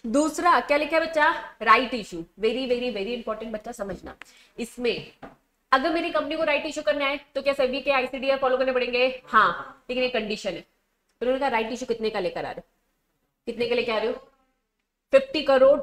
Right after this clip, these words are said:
और more, very, very, very important। बच्चा मैं दस करोड़ का ला रही हूँ, कितने का ला रही हूँ? दस करोड़ का। क्या मुझे सेबी के आईसीडीआर रेगुलेशन जो चैप्टर इतना detail में पढ़ने वाले फॉलो करने की जरूरत है क्या?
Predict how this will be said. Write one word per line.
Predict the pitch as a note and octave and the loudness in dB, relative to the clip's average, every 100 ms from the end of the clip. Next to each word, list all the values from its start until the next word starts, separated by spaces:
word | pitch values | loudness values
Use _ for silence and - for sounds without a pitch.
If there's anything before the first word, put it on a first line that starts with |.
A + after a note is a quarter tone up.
| - | 4
और | G#3+ B3 G4+ - _ _ _ - | 6 8 6 2 _ _ _ -2
more, | A3 A3 F#3 - _ _ _ _ _ _ _ - | 4 4 2 -8 _ _ _ _ _ _ _ 0
very, | A#3 C4 | 0 2
very, | A#3+ A#3 A#3+ | 0 0 0
very | A3 G#3+ | -2 -2
important। | G3 E3+ D3 - _ _ - | -4 -6 -8 -18 _ _ 0
बच्चा | C#4 C#4+ G#3+ A3 - - | 0 2 2 2 -2 -4
मैं | C#4 | 0
दस | A#3+ B3 | 2 2
करोड़ | B3 A#3 A3 | 2 2 2
का | G3+ | -2
ला | E3+ | -2
रही | D3+ | -6
हूँ, | - _ | -14 _
कितने | B3 B3 | -6 -2
का | C4+ | 2
ला | C4 | 2
रही | B3+ | 2
हूँ? | D#4 - _ F#3+ | -2 -6 _ 2
दस | A3 - | 2 2
करोड़ | F#3+ F3 | -4 -4
का। | D#3+ D3+ _ _ _ _ - | -6 -12 _ _ _ _ 0
क्या | C4+ | 0
मुझे | C4+ C#4+ | 2 0
सेबी | C#4 B3 C4+ | 0 -2 -2
के | C4 | -2
आईसीडीआर | B3 C4 A#3+ B3 A#3 | -4 -6 -2 -2 -2
रेगुलेशन | G#3+ A3+ A3 A3 | -4 -4 -4 -6
जो | G#3+ | -4
चैप्टर | A3+ G#3+ B3 | -4 -4 -6
इतना | A#3+ A#3 | -6 -4
detail | F#3 A3 C#4 | 0 2 2
में | C#4 | 0
पढ़ने | A#3 G#3+ | -2 -2
वाले | F#3+ D3+ - | -4 -4 -4
फॉलो | A3+ A3 | -2 -2
करने | A3+ | -2
की | A3+ | -2
जरूरत | A3 G#3+ | -2 -2
है | G#3+ | -2
क्या? | G#3 | -4